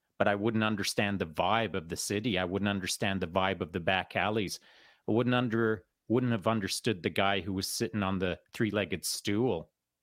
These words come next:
lighting another piece of incense. I wouldn't have understood any of that. It would have, I'd have been oblivious to it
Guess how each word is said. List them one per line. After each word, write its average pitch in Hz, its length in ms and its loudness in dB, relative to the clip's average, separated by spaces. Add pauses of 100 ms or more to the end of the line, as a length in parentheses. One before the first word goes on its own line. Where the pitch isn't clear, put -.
(440)
lighting 95 340 0
another 92 280 0
piece - 260 -4
of 80 120 -4
incense. 92 500 -2
I 113 60 2
wouldn't 117 220 0
have - 80 -2
understood 107 460 0
any 127 220 0
of 90 140 -2
that. 80 260 0
It 107 60 -4
would 98 200 0
have, 95 120 -2 (240)
I'd 110 100 2
have 98 180 -2
been 110 180 2
oblivious 95 600 -2
to 90 220 -4
it 82 180 -6